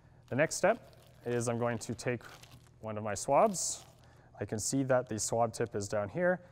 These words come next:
so I wanna open the package from this end up here. So open the package, discard that. I like to get a little bit ready by just kinda cracking the lid on my soak reagent.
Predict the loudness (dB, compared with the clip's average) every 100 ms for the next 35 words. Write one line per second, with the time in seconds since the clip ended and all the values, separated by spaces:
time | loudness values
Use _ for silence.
0 | -14 -4 0 2 0 -2 -4 -4 -6 -2
1 | -2 -2 -6 -8 -8 -6 -6 -6 -6 -8
2 | -6 -6 -8 -10 -20 -20 -20 -20 -20 -20
3 | -20 -20 -20 -20 -20 -20 -20 -20 -20 -20
4 | -20 -20 -20 -20 -20 -20 -20 -20 -20 -20
5 | -20 -20 -20 -20 -20 -20 -20 -20 -20 -18
6 | -18 -20 -20 -20 -20 -20 -20 -20 -20 -20
7 | -20 -20 -8 -6 -4 -4 2 4 6 4
8 | 2 -4 -6 -6 -2 0 0 0 2 2
9 | 0 -10 -14 -20 -20 -20 2 6 6 6
10 | 4 6 6 4 4 6 4 2 0 4
11 | 4 4 0 -4 -2 -2 4 4 4 0
12 | 0 2 2 0 -2 2 0 2 0 2
13 | 0 -2 -8